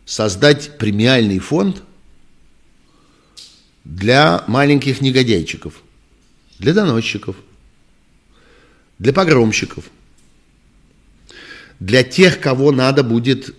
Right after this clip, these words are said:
затащить в следующий раз на митинг в Лужники. Это же будет с каждым разом все сложнее и сложнее делать.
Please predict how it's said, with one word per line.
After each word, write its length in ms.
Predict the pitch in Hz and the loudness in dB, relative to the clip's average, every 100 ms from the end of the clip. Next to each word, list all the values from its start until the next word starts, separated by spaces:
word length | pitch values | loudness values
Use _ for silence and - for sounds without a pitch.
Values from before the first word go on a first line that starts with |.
| _ | _
затащить 600 | - 101 117 117 - 143 | -8 -6 0 0 0 -4
в 40 | - | -2
следующий 480 | 107 131 127 113 107 | 0 2 0 -2 -2
раз 480 | 107 127 - - - - - | 0 -2 -4 -16 -20 -20 -16
на 640 | 85 98 113 117 113 - - - | -8 -4 -2 0 -2 -6 -16 -8
митинг 460 | 104 117 131 123 | -6 -2 -4 -6
в 20 | 92 | -6
Лужники. 680 | 110 107 104 - 92 107 - | -6 -4 -6 -6 -6 -6 -8
Это 160 | 107 | -10
же 80 | 104 | -8
будет 160 | 98 101 | -6 -8
с 40 | |
каждым 320 | - 98 101 | -8 -6 -6
разом 300 | 101 101 98 | -4 -6 -8
все 160 | 95 98 | -10 -12
сложнее 380 | - 101 107 101 | -8 -8 -4 -6
и 40 | |
сложнее 440 | 98 104 127 185 | -4 -6 -4 -4
делать. 400 | 107 76 76 - | -6 -10 -14 -20